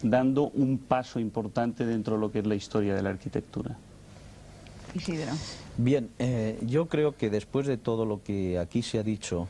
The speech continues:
Speaker 3: sobre la arquitectura sagrada y en general sobre el arte sagrado,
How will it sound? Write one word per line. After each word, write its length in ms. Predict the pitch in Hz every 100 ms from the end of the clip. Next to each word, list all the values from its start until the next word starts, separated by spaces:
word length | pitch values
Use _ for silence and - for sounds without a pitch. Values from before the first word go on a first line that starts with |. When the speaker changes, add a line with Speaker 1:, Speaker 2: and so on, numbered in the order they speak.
| -
Speaker 3:
sobre 640 | - - 101 92 95 92 87
la 140 | 87
arquitectura 580 | 90 - 92 95 - 147
sagrada 400 | - 113 127 123
y 80 | 113
en 60 |
general 380 | 107 110 110 147
sobre 260 | - 135 110
el 100 | 113
arte 380 | 120 - 123 117
sagrado, 640 | - - 95 110 107 92